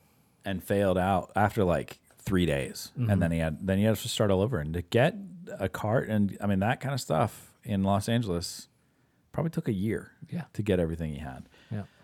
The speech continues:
Speaker 1: Uh, the other thing that happened as we were, as we're doing this, um, is a camera crew
Speaker 2: Oh, no.
Speaker 1: w-, walked by filming. And it was, like, B-roll for, like, a, a movie or for something. And they're just walking by, and it's, like, a three-person camera crew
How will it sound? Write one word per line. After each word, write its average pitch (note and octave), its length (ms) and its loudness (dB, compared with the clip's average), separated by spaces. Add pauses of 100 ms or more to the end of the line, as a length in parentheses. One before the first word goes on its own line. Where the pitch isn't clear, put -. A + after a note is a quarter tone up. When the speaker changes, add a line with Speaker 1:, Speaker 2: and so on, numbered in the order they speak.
(280)
Speaker 1:
Uh, E2+ 400 0 (120)
the B2 120 4
other F#3 160 6
thing B2+ 160 2
that G#2 80 0
happened F#2+ 560 0
as G#2+ 240 6
we G#2+ 160 4
were, F#2 100 -2
as G2+ 200 2
we're F#2+ 100 0
doing F#2 280 2
this, - 480 -10
um, D2+ 440 -2 (260)
is E2+ 280 -4
a - 80 -10
camera G#2+ 360 0
crew - 380 -10 (680)
Speaker 2:
Oh, G2+ 140 -8
no. F2 260 -10 (400)
Speaker 1:
w-, G#2 220 -10
walked F2+ 380 0
by D#2+ 140 0
filming. - 540 -6 (540)
And G2 120 0
it F#2+ 40 0
was, F#2+ 160 0
like, F#2 180 2
B-roll E2+ 600 0
for, F#2 100 -6
like, D#2+ 180 -2
a, D#2 160 -4 (200)
a F2 120 -6
movie G2+ 480 4
or E2+ 140 0
for F2 140 -10
something. F2+ 280 -4 (300)
And G#2 120 0
they're G#2 100 4
just G#2+ 180 0
walking G#2+ 460 6
by, F#2+ 140 0
and G2+ 140 -2
it's, - 120 -2
like, F#2+ 120 0
a F2 60 -4
three-person B2+ 540 2
camera G2+ 200 -2
crew E2 240 -4